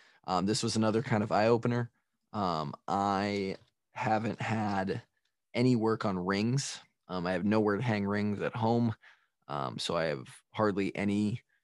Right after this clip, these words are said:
uh, I mean, I've, uh, essentially zero work on rings in the past,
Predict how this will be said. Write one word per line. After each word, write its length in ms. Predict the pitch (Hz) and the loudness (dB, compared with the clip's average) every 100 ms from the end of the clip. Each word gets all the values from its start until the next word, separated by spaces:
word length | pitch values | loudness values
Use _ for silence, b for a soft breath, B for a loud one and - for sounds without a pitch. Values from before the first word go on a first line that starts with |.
| _ _ _ - | _ _ _ -14
uh, 480 | 62 58 50 50 - - - _ _ _ _ - - _ _ _ _ _ _ _ _ _ - | -10 -10 -12 -16 -20 -20 -20 _ _ _ _ -20 -20 _ _ _ _ _ _ _ _ _ -8
I 60 | 101 | -2
mean, 200 | 82 71 | -2 0
I've, 260 | 71 - - | -4 -6 -2
uh, 100 | 85 - _ _ - - - - | 0 0 _ _ -8 -8 -8 -12
essentially 580 | - - 120 113 110 87 | -4 4 4 4 2 0
zero 580 | - 110 104 90 69 - - _ _ - | 0 2 4 4 2 -2 -10 _ _ -12
work 400 | 101 92 - - - | -2 -2 -2 -10 -4
on 160 | 101 | -2
rings 460 | 87 101 101 120 120 | 0 2 2 2 2
in 80 | 98 | -2
the 80 | - | -2
past, 560 | 107 98 110 - - | 0 0 -2 -6 -10